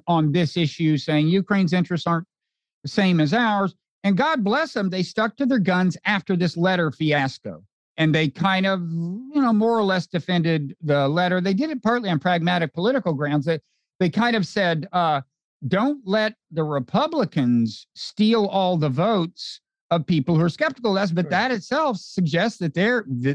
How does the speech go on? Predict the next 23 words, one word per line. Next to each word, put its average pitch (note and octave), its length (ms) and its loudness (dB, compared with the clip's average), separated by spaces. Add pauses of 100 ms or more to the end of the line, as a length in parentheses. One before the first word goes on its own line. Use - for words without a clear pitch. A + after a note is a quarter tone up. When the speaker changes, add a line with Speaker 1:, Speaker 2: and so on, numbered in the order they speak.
Speaker 1:
the, C#3 160 -2
the C3+ 200 0
way F#3+ 140 2
they F#3+ 260 2
read C3+ 520 2 (180)
popular D3 460 0
opinion, C3+ 580 2 (480)
uh, D#3 540 2
you G3 160 2
know, F3 320 2
this F3+ 260 0
isn't, G#3+ 380 2 (100)
Ukraine G#3 640 0
hawkishness F#3 680 2
isn't F#3 420 2
necessarily F#3 800 0
a - 20 4
huge E3 300 2
winning F3 240 2
issue. A#3 300 0 (360)
Speaker 2:
Right. G#2+ 200 -8 (520)
I C#3 140 0
don't, G3+ 320 -2